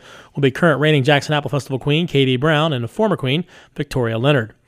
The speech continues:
The contest is open to all Jackson County girls who are currently in the tenth or eleventh grade at any of the three schools in Jackson County. They must have been a resident of Jackson County for one year prior to the contest date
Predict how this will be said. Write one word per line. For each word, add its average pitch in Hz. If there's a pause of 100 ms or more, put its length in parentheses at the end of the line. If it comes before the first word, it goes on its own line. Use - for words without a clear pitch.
(360)
The -
contest 156
is 135
open 147
to 131
all 143
Jackson 143
County 147
girls 143
who 147
are 131
currently 156
in 131
the 120
tenth 160
or 139
eleventh 143
grade 147
at 123
any 147
of 135
the 123
three 151
schools 165
in 127
Jackson 127
County. 127 (420)
They -
must 135
have 120
been 135
a 123
resident 135
of 117
Jackson 135
County 139
for 127
one 139
year 135
prior 180
to 160
the -
contest 135
date 143